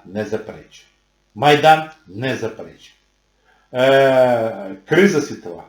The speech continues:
не заперечує, дев'яності роки не заперечує, тоді дійсно, ну, от фактично кожен рі-,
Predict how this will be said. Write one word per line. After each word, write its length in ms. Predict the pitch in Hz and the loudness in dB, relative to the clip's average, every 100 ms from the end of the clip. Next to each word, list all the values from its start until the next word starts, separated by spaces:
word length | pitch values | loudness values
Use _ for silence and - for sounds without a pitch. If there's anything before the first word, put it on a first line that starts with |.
| - | -12
не 320 | 113 170 143 | -2 -2 0
заперечує, 400 | 120 - - - | -4 -8 -14 -4
дев'яності 480 | 156 196 220 - 131 | 0 4 4 2 -2
роки 320 | 107 - 92 | -6 -10 -12
не 220 | 110 139 | -4 -2
заперечує, 840 | 135 139 - 123 127 110 - - | 0 -2 -2 -2 -2 -4 -8 -18
тоді 260 | - 95 98 | -18 -14 -14
дійсно, 540 | 95 143 190 - 117 - - _ _ | -12 -8 -8 -8 -10 -10 -20 _ _
ну, 140 | 123 120 | -10 -10
от 100 | - | -10
фактично 440 | - - - 113 | -16 -14 -14 -14
кожен 440 | 104 131 117 - 95 | -6 -6 -6 -8 -10
рі-, 420 | 98 101 - | -10 -12 -16